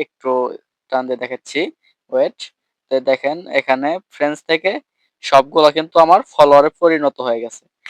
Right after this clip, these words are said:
আমার যতগুলো ফ্রেন্ডস ছিল সবগুলা কিন্তু ফলোয়ারে পরিণত হয়ে গেছে। তো আপনারা আমার এই ভিডিওটি দেখে আপনারা এভাবে করে নেবেন, তো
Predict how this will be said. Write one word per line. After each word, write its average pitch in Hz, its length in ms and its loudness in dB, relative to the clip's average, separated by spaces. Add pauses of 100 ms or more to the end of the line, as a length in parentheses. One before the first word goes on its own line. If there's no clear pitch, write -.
(300)
আমার 147 220 6
যতগুলো 160 460 2
ফ্রেন্ডস 160 380 -4
ছিল 160 180 -2 (600)
সবগুলা 151 400 2
কিন্তু 180 280 -10
ফলোয়ারে 147 440 4
পরিণত 156 440 -2
হয়ে 117 180 -8
গেছে। - 180 -20 (520)
তো - 40 6
আপনারা 156 440 6
আমার 156 200 4 (140)
এই 143 160 -2
ভিডিওটি 151 460 -4
দেখে 151 260 0 (100)
আপনারা 139 380 4 (120)
এভাবে 139 360 -4
করে 151 240 0
নেবেন, 139 300 -6 (880)
তো 131 40 2